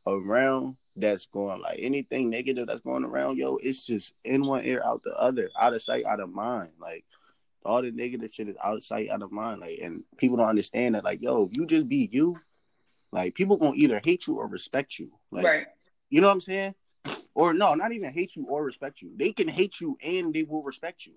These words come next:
Speaker 1: at the same time.
Speaker 2: At the same time. That
Speaker 1: At the
Speaker 2: shit
Speaker 1: same
Speaker 2: be
Speaker 1: time,
Speaker 2: happening.
Speaker 1: yo, it's respect. I don't care. You
Speaker 2: Yes.
Speaker 1: don't have to like me, respect me though. Like, that's it.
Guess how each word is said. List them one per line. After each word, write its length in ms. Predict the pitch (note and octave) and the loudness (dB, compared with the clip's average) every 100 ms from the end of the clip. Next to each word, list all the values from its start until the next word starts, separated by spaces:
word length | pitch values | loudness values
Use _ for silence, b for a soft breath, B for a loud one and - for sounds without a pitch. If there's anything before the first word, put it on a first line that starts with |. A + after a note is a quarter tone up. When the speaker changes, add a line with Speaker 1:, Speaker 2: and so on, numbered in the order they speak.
| - | -14
Speaker 1:
at 100 | C3 | -12
the 60 | |
same 220 | A#2 D#3 C#3+ | -10 -8 -8
time. 220 | D#3 D#3 | -8 2
Speaker 2:
At 140 | A3 G#3+ | 6 6
the 80 | |
same 300 | G#3+ A#3+ A#3 | 6 4 2
time. 320 | - C4 F#3+ G3+ | 0 -2 -2 2
That 100 | - | 2
Speaker 1:
At 100 | - | 2
the 60 | |
Speaker 2:
shit 100 | B3+ | 0
Speaker 1:
same 180 | G#3 C#4+ | 4 6
Speaker 2:
be 40 | |
Speaker 1:
time, 60 | A#3 | 8
Speaker 2:
happening. 320 | A3 G#3 - | 6 4 2
Speaker 1:
yo, 220 | D#3+ D#3+ - | 0 -2 -2
it's 180 | F#3 - | -4 -4
respect. 500 | D#3 - - F#3+ E3 - | -8 -6 -2 0 0 -4
I 80 | F3 | -4
don't 160 | G3 | -2
care. 260 | F#3 F3+ F#3+ | 0 2 2
You 40 | |
Speaker 2:
Yes. 100 | G3 | -2
Speaker 1:
don't 140 | G3+ G3 | -6 -6
have 140 | F#3+ | -8
to 80 | - | -12
like 260 | A3+ G#3+ - | -8 -8 -6
me, 100 | F#3 | -6
respect 480 | E3 D3 - F3+ - | -6 -10 -8 -8 -4
me 140 | C3+ | -6
though. 240 | G2+ E2+ - _ _ _ _ _ - - _ - | -6 -10 -18 _ _ _ _ _ -20 -20 _ -2
Like, 160 | D#3+ | 0
that's 160 | F#3+ | 2
it. 60 | E3+ | 2